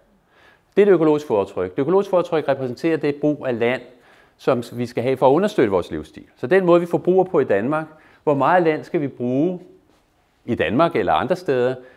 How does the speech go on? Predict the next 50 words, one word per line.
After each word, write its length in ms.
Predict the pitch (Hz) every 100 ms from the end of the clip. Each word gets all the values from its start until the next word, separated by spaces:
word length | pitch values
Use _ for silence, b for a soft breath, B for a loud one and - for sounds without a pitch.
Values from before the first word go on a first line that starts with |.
| B
til 140 | - 151
at 180 | 117 120
producere 420 | 123 117 170 151
vores 200 | 131 -
fødevarer, 400 | 135 156 151 123
til 120 | 131
at 80 | 117
producere 380 | 113 104 147 131
de 100 | 113
biologiske 640 | 120 110 113 110 117 101
materialer, 640 | 104 98 - 92 107 165 175 - -
det 120 | -
træ, 360 | - 117 127 147
som 180 | 139
vi 60 | 107
skal 140 | 104
bygge 140 | 98 98
vores 140 | 95
hus 260 | 139 170 170
med 140 | 143
og 60 | 135
så 100 | 127
videre. 200 | 123 135 _ b b b b b
Plus, 600 | - 190 233 226 - - -
hvor 100 | 139
stort 260 | 202 190
et 80 | 175
areal 400 | 143 143 156 151
ville 180 | 175 196
vi 80 | 180
skulle 280 | - 135
bruge 360 | 120 127 151 180
til 120 | -
at 100 | 131
binde 260 | 135 151 170
den 180 | 160 147
mængde 260 | 123 117
kuldioxid, 720 | 127 110 135 180 180 - 123 - -
som 220 | 123 120
udledes 720 | 139 196 170 107 95 - - _ b b b b b
som 220 | - 107
følge 440 | - 123 143 135
af 180 | 113 101
vores 240 | 92 87
livsstil, 460 | 107 113 - 123 -
altså 220 | 101 - 92
det 120 | 92
energiforbrug, 580 | 90 104 101 113 104 95
der 80 |
er 280 | 87 90 110